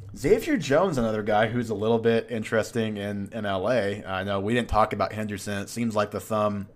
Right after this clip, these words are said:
is fine. Seems like he's more of a day-to-day than a multiple week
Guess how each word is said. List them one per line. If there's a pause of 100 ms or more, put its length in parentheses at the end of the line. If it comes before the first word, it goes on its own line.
(640)
is
fine. (240)
Seems
like
he's
more
of
a
day-to-day
than
a
multiple
week